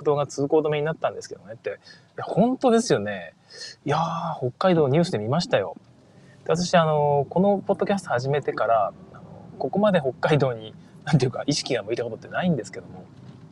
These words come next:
ポッドキャストを始めてからというか、それまでほとんどね、北海道ということを意識したことがなかったんですが、まあ、なおさんのおかげでね、このポッドキャスト始めてから、北海道ってものをね、常に意識するようになったんですが、いやー、ニュースとかで見るとね、「えー」って思いますね、やっ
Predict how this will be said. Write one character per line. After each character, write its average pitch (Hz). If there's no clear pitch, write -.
ポ 120
ッ -
ド -
キ -
ャ 113
ス -
ト 120
を -
始 123
め 131
て 135
か 135
ら 123
と -
い -
う 90
か、 90
そ -
れ 156
ま 185
で 147
ほ 139
と 196
ん 190
ど 151
ね、 127
北 131
海 190
道 165
と 143
い 131
う -
こ 131
と 127
を 117
意 170
識 185
し -
た 127
こ 113
と -
が -
な -
か -
っ -
た -
ん -
で -
す -
が、 -
ま 156
あ、 -
な 170
お -
さ 151
ん 123
の 117
お 110
か 110
げ 98
で 95
ね、 120
こ 131
の 131
ポ 131
ッ -
ド 135
キ 135
ャ 131
ス -
ト -
始 -
め 110
て 107
か 104
ら、 98
北 127
海 135
道 113
っ 95
て 92
も 87
の -
を -
ね、 98
常 147
に 110
意 -
識 -
す -
る 104
よ 92
う -
に -
な -
っ -
た 101
ん 90
で 92
す -
が、 -
い 135
や 120
ー、 127
ニ 135
ュ -
ー -
ス 120
と -
か 95
で 90
見 110
る 107
と -
ね、 -
「え 196
ー」 -
っ -
て 110
思 123
い 139
ま 143
す 98
ね、 110
や 113
っ -